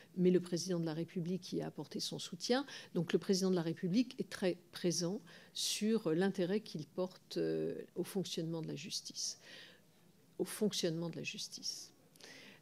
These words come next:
Euh, Hélène Davot est effectivement mon ancienne directrice adjointe de cabinet. Euh, c'est une femme exceptionnelle et, euh,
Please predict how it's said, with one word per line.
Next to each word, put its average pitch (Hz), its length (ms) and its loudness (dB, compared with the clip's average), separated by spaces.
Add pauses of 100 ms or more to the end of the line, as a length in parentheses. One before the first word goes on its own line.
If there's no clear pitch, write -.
Euh, - 300 0 (100)
Hélène 190 280 10
Davot 180 380 6
est 147 200 0
effectivement 175 680 -2
mon 151 180 -2
ancienne 170 280 2
directrice 165 480 -2
adjointe 175 500 -4
de 156 60 -6
cabinet. 156 560 -4 (560)
Euh, - 380 -10 (320)
c'est - 280 -8
une 135 80 -8
femme 135 440 -6 (160)
exceptionnelle 233 920 2
et, 165 480 6
euh, 160 600 -4